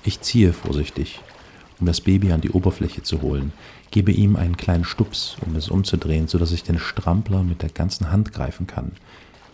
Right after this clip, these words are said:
Ich hief es aus dem Meer. Es ist schwer, vollgesogen mit Wasser. Ich kann mich in dieser Position nicht drehen, um das Baby an Bord zu ziehen,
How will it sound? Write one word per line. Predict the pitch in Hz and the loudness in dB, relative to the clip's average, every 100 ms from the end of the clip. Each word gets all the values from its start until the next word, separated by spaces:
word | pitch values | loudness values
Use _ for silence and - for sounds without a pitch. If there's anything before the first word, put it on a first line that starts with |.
| - | -14
Ich | 85 | -12
hief | - - 127 - | -12 2 4 4
es | 98 - | 2 0
aus | 98 | -2
dem | - 87 | 0 2
Meer. | 87 98 85 80 - | 4 4 2 -2 -10
Es | - | -4
ist | 87 - | -4 -2
schwer, | - 87 90 82 | -2 0 2 2
vollgesogen | 80 - 95 92 82 71 78 | -2 0 2 4 2 0 0
mit | 78 - | -2 -2
Wasser. | 80 - 76 - _ _ _ _ _ _ _ _ _ _ _ _ _ _ _ - - - _ _ - - _ _ - | -2 -2 -6 -10 _ _ _ _ _ _ _ _ _ _ _ _ _ _ _ -20 -20 -20 _ _ -20 -20 _ _ -12
Ich | - | -2
kann | 107 117 | 2 4
mich | 110 | 4
in | 95 | 2
dieser | 104 101 | 2 2
Position | - 95 98 - 90 90 | 2 2 2 2 2 2
nicht | 92 - | -2 -2
drehen, | 85 92 104 104 104 | 2 4 6 4 0
um | - | -2
das | 90 - | -4 0
Baby | 92 95 92 | 2 2 2
an | 85 | 2
Bord | 101 - | -2 -2
zu | 101 | -4
ziehen, | - 98 92 92 | -2 0 2 0